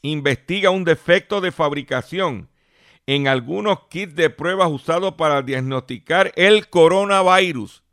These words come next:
O sea que kits que se están utilizando para determinar si la gente tiene o no tiene están defectuosos, ¿ok? El país norteamericano permitirá a algunos laboratorios usar pruebas desarrolladas y validadas por ellos mismos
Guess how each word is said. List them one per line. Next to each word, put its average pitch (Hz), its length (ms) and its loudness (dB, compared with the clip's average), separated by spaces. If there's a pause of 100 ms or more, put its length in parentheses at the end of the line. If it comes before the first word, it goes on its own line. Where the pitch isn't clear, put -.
O - 60 -20
sea 139 160 -2
que 127 280 -4 (1300)
kits 214 300 -4
que 180 160 -2
se 151 100 0
están 170 240 -4
utilizando 175 680 -2
para 131 240 -2
determinar 131 800 -4 (300)
si 131 120 -10
la 123 120 -4
gente 151 280 -4
tiene 170 380 -4
o 156 60 -4
no 147 160 -6
tiene 147 460 -6 (500)
están 185 540 0
defectuosos, 147 1200 2 (220)
¿ok? 120 240 -10 (800)
El 131 160 -6
país 143 280 -2
norteamericano 190 840 -2
permitirá 151 520 -4
a 185 40 0
algunos 190 360 -4
laboratorios 165 680 -4
usar 165 180 -6
pruebas 180 320 -4
desarrolladas 147 680 -6
y 180 40 -4
validadas 151 520 -6
por 139 180 -10
ellos 160 200 -6
mismos 156 420 -8